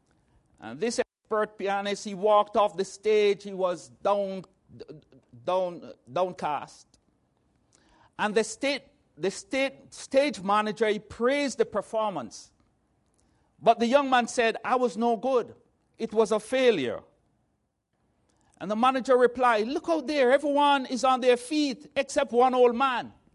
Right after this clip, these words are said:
"Yes," said the youth dejectedly, "but that one old man is my teacher."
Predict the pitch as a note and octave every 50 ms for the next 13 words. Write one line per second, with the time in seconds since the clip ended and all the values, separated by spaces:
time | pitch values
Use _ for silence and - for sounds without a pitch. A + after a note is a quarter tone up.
0 | _ _ _ _ _ _ _ _ _ _ _ _ _ _ _ _ _ _ _ _
1 | _ _ _ _ _ _ _ _ _ B2+ C#3 G#3+ B3+ C4+ - - - - A3+ A3
2 | F#3+ G3+ F3 F3+ G#3 F#3+ D#3 - - - _ _ _ - - D#3+ D#3 - E3 D#3+
3 | - - C#3+ B2 A#2 A2 F2+ - - _ _ _ _ _ _ _ _ _ _ _
4 | _ _ _ _ _ - A#2 - - E3+ F3+ D3 D#3 F3 F3+ F3+ F3+ F3 E3 D3+
5 | D#3 D#3+ D3+ C#3+ C#3 C3+ B2 - C3 B2+ B2 A#2 - - B2+ A2+ - - F2+ -